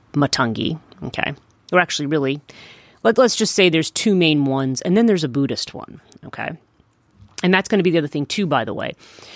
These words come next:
It seems like, um, and I don't know which comes first, I mean, in terms of, um, time, you know what I mean? Like, chronologically, I don't know which one comes first.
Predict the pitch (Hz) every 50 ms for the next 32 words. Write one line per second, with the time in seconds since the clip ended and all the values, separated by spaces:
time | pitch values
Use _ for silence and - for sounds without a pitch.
0 | - - - - 147 - - - 196 196 196 196 180 - 165 160 156 160 160 151
1 | - - - - - 135 139 139 135 135 139 147 143 143 - - 185 - 202 180
2 | 180 175 - 180 208 220 220 220 214 202 185 190 - - - - 180 165 156 -
3 | - - 139 110 104 120 - - - 147 139 139 131 123 131 131 - 147 143 127
4 | 107 120 120 120 117 - - - 123 117 110 107 107 107 104 117 117 - _ _
5 | _ _ _ _ _ - - - - - 147 120 78 78 92 107 131 131 - -
6 | - 135 131 127 123 120 123 120 117 113 110 117 - - 156 135 131 135 131 135
7 | 131 - - - 120 110 104 113 117 123 - 110 113 113 110 - - - 123 123
8 | - - - - - - - - - - - -